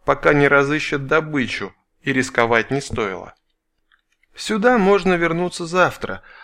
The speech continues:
а сейчас продолжить поиски в соседнем секторе. Здоровяк оглянулся и поманил рукой Влада. "Водяной,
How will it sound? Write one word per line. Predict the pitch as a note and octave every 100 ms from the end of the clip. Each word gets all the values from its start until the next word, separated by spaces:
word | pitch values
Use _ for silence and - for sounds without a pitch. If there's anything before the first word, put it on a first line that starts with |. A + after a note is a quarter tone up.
| -
а | A#2 A2+
сейчас | - C#3 - G#3 -
продолжить | - C#3 F#3+ F#3 E3+ C#3+
поиски | F3+ F3 - E3
в | -
соседнем | D#3 - C3+ C3+ C#3
секторе. | - A#2 - - G2 - _ _ _ - _ -
Здоровяк | A#2+ B2+ C#3 C#3+ C#3 C3+
оглянулся | B2+ B2+ D3+ G#3 G3 A#2 - - _
и | B2+
поманил | D3+ D#3 E3 F#3+ E3+
рукой | D#3 D#3 D#3
Влада. | C#3+ D3 A2 G2+ F#2 - _ _ _ _ _ _ _ _
"Водяной, | A#2 D3 F3+ G3 - -